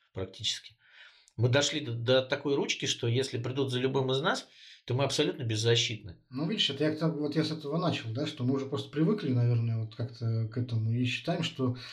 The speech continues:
Speaker 2: это,
Speaker 1: Что это нормально.
Speaker 2: это правило
Speaker 1: Да,
Speaker 2: жизни, и так
Speaker 1: да,
Speaker 2: должно
Speaker 1: такие.
Speaker 2: быть. Хотя, ты знаешь, вот, э, не только же пикеты, когда вот этот суд был над ними, э, ну, сколько там, больше ста человек, если не ошибаюсь, молод-,
Speaker 1: Сто пятьдесят человек вышло,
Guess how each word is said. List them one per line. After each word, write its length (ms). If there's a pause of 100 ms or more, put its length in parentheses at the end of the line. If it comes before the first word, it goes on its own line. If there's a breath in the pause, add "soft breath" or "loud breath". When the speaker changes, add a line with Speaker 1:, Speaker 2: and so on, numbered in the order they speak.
(160 loud breath)
Speaker 2:
это, 140
Speaker 1:
Что 120
это 120
нормально. 400
Speaker 2:
это 100
правило 420
Speaker 1:
Да, 140
Speaker 2:
жизни, 180
и 40
так 100
Speaker 1:
да, 80
Speaker 2:
должно 320
Speaker 1:
такие. 160
Speaker 2:
быть. 100 (180 loud breath)
Хотя, 320
ты 160
знаешь, 300
вот, 200
э, 40
не 320
только 240
же 140
пикеты, 400
когда 300
вот 120
этот 160
суд 260
был 220
над 160
ними, 480 (840 loud breath)
э, 40
ну, 1000
сколько 340
там, 220
больше 240
ста 140
человек, 420
если 160
не 100
ошибаюсь, 420
молод-, 200
Speaker 1:
Сто 100
пятьдесят 220
человек 280
вышло, 160